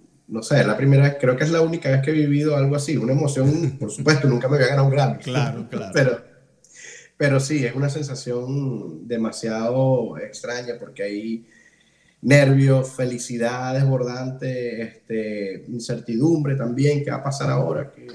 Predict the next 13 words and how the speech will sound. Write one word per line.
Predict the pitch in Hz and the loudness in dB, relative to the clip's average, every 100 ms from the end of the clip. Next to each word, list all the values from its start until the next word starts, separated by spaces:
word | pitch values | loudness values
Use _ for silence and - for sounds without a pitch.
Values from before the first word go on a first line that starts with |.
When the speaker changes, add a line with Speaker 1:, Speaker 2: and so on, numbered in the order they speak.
| - | -12
Speaker 1:
ajá, | 135 160 151 | -4 -4 -4
¿y | 131 | -8
esto | 127 151 | -10 -16
en | 143 | -18
qué | 143 | -10
cambia? | 156 165 139 135 117 | -6 -6 -4 -4 -6
¿Sabes? | 117 160 170 160 131 | -8 -4 0 0 -2
Speaker 2:
Sí. | 120 107 87 - | -4 -6 -12 0
Speaker 1:
Pero | 135 131 | 2 2
t-, | 135 104 | 0 -2
más | 131 147 139 | 2 2 2
que | 143 | 0
todo, | - 180 101 - | 0 0 0 -4